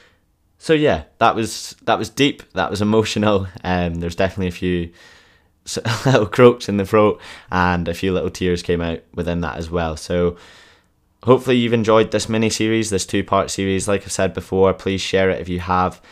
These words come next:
And yeah, I've given a few tasks throughout both episodes, so get on board with them, check in on your mates, and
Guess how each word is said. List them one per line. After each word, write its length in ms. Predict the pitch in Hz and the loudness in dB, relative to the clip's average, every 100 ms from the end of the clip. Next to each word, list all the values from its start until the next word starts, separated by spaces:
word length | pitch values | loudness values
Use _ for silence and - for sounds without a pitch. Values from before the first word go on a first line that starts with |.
| - _ - | -20 _ -2
And 560 | 92 90 87 87 87 - - | 0 0 0 -2 -4 -10 -6
yeah, 180 | 98 95 | 0 0
I've 100 | - | 0
given 220 | 107 107 | -2 -2
a 40 | |
few 200 | 95 98 | -2 -4
tasks 440 | 92 95 90 87 - | -4 -2 -2 -2 -8
throughout 420 | - 92 87 - | -6 -4 -2 -2
both 200 | 92 87 | -2 -2
episodes, 520 | 82 82 - 82 78 | -6 -8 -10 -10 -8
so 420 | - 85 80 80 _ _ _ _ _ | -8 -6 -6 -6 _ _ _ _ _
get 160 | - 90 | -4 -2
on 100 | 98 | 0
board 220 | 98 90 | 2 2
with 120 | 90 | 2
them, 320 | 85 82 80 78 _ | -2 -4 -6 -12 _
check 260 | - 92 90 | -6 -4 -2
in 120 | 87 | -2
on 120 | 85 | -2
your 100 | 82 | -4
mates, 400 | 82 85 - - - | -4 -6 -10 -18 -8
and 480 | 85 82 80 80 | -6 -6 -8 -10